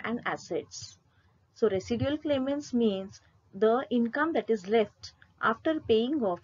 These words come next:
all the direct and the indirect expenses. These shareholders attend the general meetings of the company. Only these shareholders,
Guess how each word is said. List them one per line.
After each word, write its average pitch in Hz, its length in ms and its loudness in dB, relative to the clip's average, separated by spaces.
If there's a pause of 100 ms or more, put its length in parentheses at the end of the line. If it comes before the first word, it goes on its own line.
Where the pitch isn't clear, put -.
all 220 220 2
the 269 140 0
direct 196 540 -2 (320)
and 294 260 0
the 403 160 -2
indirect 226 560 2
expenses. - 1000 -6 (1800)
These 240 220 -2
shareholders 247 760 0 (220)
attend 320 360 -2
the 285 80 0
general 247 420 2
meetings 277 640 -2
of 202 160 -8
the 233 100 -2
company. 165 640 -8 (960)
Only 294 420 4
these 254 260 -2
shareholders, 180 800 0